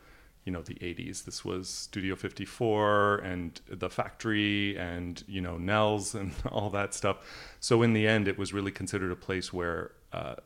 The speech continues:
architecture was still very tightly wound up in the art scene. And you were expected to be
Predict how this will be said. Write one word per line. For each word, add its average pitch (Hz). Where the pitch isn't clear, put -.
architecture 92
was 85
still 85
very 87
tightly 87
wound 82
up 80
in 85
the 85
art -
scene. -
And 98
you 92
were 95
expected -
to 95
be 87